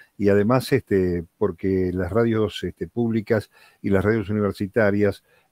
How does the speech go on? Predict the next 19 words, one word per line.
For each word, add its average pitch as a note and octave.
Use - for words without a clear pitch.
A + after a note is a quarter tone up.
en G2
una A2
gestión G#2
que F2+
comenzó F#2
hace G#2
unos G2
cuantos G#2
años G#2+
atrás, G#2
este, G2
van A#2
camino G2
a F#2
hacer G2+
algún F#2+
tipo G2
de G2
intercambio G#2